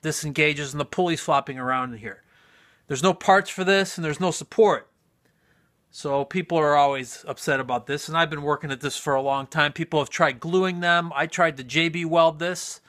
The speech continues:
This one's still holding on with the J B weld, but this one came apart again. So here's the solution I came up with, and I feel good about this, but I haven't tried it yet.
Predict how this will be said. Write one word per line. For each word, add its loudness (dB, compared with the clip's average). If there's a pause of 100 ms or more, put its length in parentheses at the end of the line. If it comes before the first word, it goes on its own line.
(420)
This -2
one's -4
still 0
holding -2
on 2
with -4
the -14
J -2
B -6
weld, -2 (280)
but -10
this 0
one -2
came -2
apart 2
again. -10 (380)
So -4
here's 2
the -8
solution -2
I -6
came -8
up -6
with, -8 (920)
and -6
I 0
feel -4
good 0
about 4
this, -14
but -2
I 2
haven't 2
tried 0
it -14
yet. -16